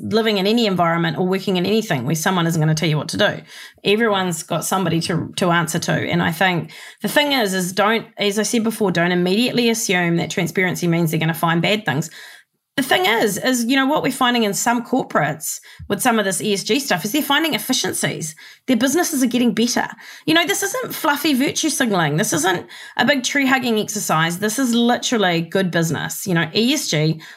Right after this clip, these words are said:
looks at the risk of your business. So a long environment,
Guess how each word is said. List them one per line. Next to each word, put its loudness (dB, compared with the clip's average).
looks 0
at -8
the 0
risk 0
of 0
your 0
business. -2
So 2
a 2
long 2
environment, 2